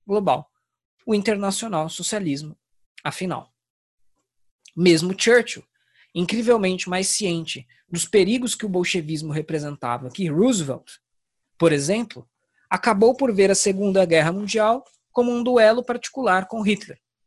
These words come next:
Ao final do conflito, o mesmo Roosevelt estava saltitante e crente que um novo dia estava a surgir.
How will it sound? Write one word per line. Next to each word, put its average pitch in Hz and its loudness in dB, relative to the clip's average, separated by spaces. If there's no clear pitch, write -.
Ao 196 2
final 180 0
do 170 -8
conflito, 208 -6
o 240 -2
mesmo 233 4
Roosevelt 226 -2
estava 202 -2
saltitante 262 -4
e 262 -10
crente 220 -6
que 226 -8
um 214 -6
novo 269 0
dia 214 -6
estava 233 -2
a 233 -4
surgir. 190 -4